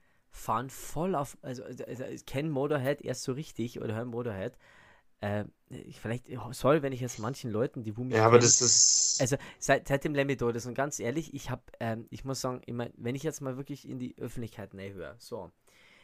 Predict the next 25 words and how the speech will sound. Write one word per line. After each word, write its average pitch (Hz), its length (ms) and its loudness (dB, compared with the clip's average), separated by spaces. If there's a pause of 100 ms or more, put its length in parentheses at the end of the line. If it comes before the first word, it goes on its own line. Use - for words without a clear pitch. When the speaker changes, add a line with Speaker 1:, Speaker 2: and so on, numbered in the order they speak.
(420)
Speaker 1:
der - 180 -6
Impact, 180 520 -4
dass 110 180 -10
Lemmy 147 300 -4
gestorben 110 340 -8
ist 110 140 -12
zweitausendsechzehn 101 680 -10
und 120 180 -12
der 120 80 -6
Impact, 127 280 -10
dass 113 140 -8
zum - 60 -20
Beispiel 113 260 -8
David 107 320 -6
Bowie 160 220 0
Speaker 2:
Fünfzehn, - 20 -6
Speaker 1:
gestorben 139 340 2
ist 135 160 2
Speaker 2:
zweitausendfünfzehn. 135 1160 2 (140)
Speaker 1:
Entschuldigung, 98 580 -6
tut - 160 -16
mir 87 100 -10
leid. 82 240 -12
Was? - 260 -10 (180)
Okay. 101 340 -8